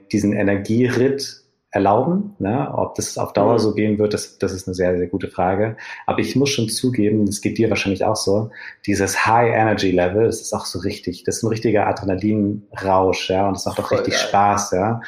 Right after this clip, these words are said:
Speaker 1: So, und bam, eine Sache nach
Speaker 2: Es
Speaker 1: dem anderen
Speaker 2: müssen so ein
Speaker 1: passiert.
Speaker 2: paar Faktoren zusammenkommen,
Speaker 1: Ja.
Speaker 2: genau wie du sagst. Wenn's, wenn du, wenn du merkst, wenn du es entsch-, entstehen siehst, wenn
Speaker 1: Ja.
Speaker 2: eine Sache nach dem anderen passiert und die, die Leute, die auch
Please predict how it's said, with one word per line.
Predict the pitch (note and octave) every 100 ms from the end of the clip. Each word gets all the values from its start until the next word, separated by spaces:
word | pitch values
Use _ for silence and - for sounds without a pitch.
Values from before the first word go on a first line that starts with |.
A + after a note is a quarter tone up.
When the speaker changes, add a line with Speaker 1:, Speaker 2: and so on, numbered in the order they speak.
| - - - -
Speaker 1:
So, | - G#2+ G#2+
und | G2+ G2+ G2+ _ _
bam, | B2 A#2+ G#2+ G2+
eine | - A2 A2 G#2+
Sache | G#2+ G#2
nach | F#2+ -
Speaker 2:
Es |
Speaker 1:
dem | -
anderen | F3+ G#3
Speaker 2:
müssen | F#3
so |
ein | F3+
Speaker 1:
passiert. | F3 F#3+
Speaker 2:
paar | F3+
Faktoren | F3+ F3 - E3+ E3+ E3+
zusammenkommen, | E3 D3 D3 G#2 G2 G2 C#3+
Speaker 1:
Ja. | C3+
Speaker 2:
genau | D3 D3+ D3+
wie |
du | C#3+
sagst. | C3+ C3 -
Wenn's, | C#3+ D#3 - -
wenn | D3+ E3
du, | E3 D#3+
wenn | E3
du | D#3+
merkst, | E3 F3 G3 F#3+ -
wenn | D3+
du | D#3
es | D3
entsch-, | D#3+ D#3+ E3+ D3+ -
entstehen | D#3+ D#3+ - - F#3 G3+ E3+
siehst, | - E3 D3+ C#3+ -
wenn | C3+ C3
Speaker 1:
Ja. | G#2+
Speaker 2:
eine | D3+ D#3+
Sache | D3 C#3+ D3
nach | C#3
dem | C3
anderen | C3+ C#3
passiert | B2+ B2+ - B2+ B2+ - - - -
und | D#3 D#3+
die, | E3 E3
die | E3+
Leute, | E3 E3+ A3 G#3+
die | D#3 E3+ D#3+
auch | D#3+ D#3+